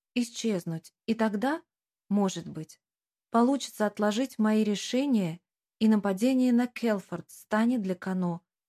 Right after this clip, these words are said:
напрасной тратой ресурсов. Нужно подстроить мое похищение, что не будет удивительным,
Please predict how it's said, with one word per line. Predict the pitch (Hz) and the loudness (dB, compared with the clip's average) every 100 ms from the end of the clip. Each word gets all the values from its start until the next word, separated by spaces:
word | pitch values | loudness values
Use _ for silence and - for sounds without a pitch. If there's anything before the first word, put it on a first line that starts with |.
| _ | _
напрасной | 185 196 - 185 220 - 240 233 - - | -4 -2 -2 -2 -4 -2 -2 -2 -8 -8
тратой | 196 185 190 | -4 -4 -4
ресурсов. | 202 208 - 220 190 - 185 170 _ _ _ _ _ _ _ _ _ _ | -4 -4 -6 -6 -6 -8 -14 -14 _ _ _ _ _ _ _ _ _ _
Нужно | 196 220 262 254 208 170 _ _ _ _ | 2 2 2 2 0 -2 _ _ _ _
подстроить | 220 226 - 247 269 262 - | 0 0 -2 2 2 2 0
мое | 220 226 247 | 2 2 0
похищение, | 247 247 - 254 - 240 196 180 170 170 - _ _ _ | 0 -4 -4 -6 -2 0 2 0 -2 -6 -12 _ _ _
что | - - 226 | -18 0 4
не | 226 | 4
будет | 208 247 247 240 | 4 2 0 0
удивительным, | 254 214 254 220 208 - 185 175 170 | 0 2 2 2 0 -4 -2 -2 -4